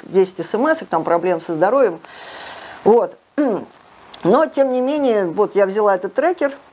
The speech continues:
М, и ещё чем, значит, э, опасен, опасно путешествие через Таймыр? Ну, вообще по, э, побережью Арктики опас-, опасно,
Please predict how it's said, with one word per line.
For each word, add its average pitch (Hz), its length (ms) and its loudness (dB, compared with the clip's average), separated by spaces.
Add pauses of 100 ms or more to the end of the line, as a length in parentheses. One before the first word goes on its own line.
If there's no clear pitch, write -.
(500)
М, 180 400 2 (100)
и 226 80 4
ещё 254 720 2
чем, 285 240 -2
значит, 226 420 -4
э, 170 400 4
опасен, 208 640 -2 (460)
опасно 269 420 2
путешествие 208 640 0
через 214 260 -2
Таймыр? 233 480 2 (600)
Ну, 233 140 4
вообще 269 320 2
по, 190 580 2
э, 160 100 -6
побережью 226 680 0
Арктики 202 400 -2
опас-, 302 400 2
опасно, 214 720 -2